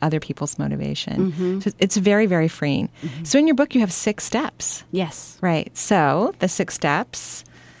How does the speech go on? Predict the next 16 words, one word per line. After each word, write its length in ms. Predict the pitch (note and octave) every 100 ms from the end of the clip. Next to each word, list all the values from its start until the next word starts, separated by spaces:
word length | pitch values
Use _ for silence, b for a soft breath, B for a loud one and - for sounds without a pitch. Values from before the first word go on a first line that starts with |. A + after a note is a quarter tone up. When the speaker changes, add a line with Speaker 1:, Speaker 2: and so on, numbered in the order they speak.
| B
Speaker 1:
a-, 160 | F3+ -
and 120 | A3
I, 140 | A3+ -
and 180 | A#3+ A#3+
they're 80 | A3+
for 140 | A#3+
freedom, 420 | - C4+ G3 D3+
right? 240 | D#3 E3 -
These 160 | - F#3
six 200 | G#3 -
steps 320 | - F3+ F3 -
are 160 | F3
to 140 | E3+ E3
free 260 | - F3+
yourself 380 | F#3 D#3+ - D3
from, 360 | - D3 C#3+